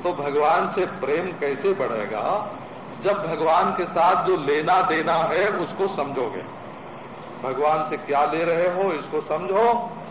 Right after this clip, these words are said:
और भगवान को क्या देना चाहिए, क्या दे रहे हो ये समझो,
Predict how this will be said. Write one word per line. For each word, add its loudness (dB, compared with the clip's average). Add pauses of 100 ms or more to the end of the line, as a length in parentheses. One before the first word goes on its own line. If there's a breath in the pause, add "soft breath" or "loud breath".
(300)
और 6 (420)
भगवान 2
को 2
क्या 6
देना 2
चाहिए, 2
क्या 4
दे 4
रहे 6
हो 4
ये 4
समझो, -2